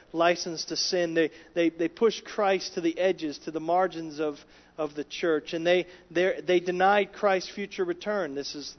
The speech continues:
in this context, what we've been singing about this morning. They deny that, and they're undermining, therefore, the hope that, that we as believers are to fully set our, set, uh, on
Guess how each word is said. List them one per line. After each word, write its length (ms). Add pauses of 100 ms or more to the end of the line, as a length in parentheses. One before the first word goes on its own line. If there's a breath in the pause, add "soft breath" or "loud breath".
(120)
in 140
this 320
context, 520
what 140
we've 140
been 160
singing 400
about 260
this 180
morning. 280
They 160 (300 soft breath)
deny 500
that, 320
and 120
they're 240
undermining, 580
therefore, 420
the 100
hope 400
that, 200 (340 loud breath)
that 180
we 180
as 120
believers 480
are 80
to 100
fully 440
set 380
our, 140
set, 600 (340)
uh, 320 (160)
on 420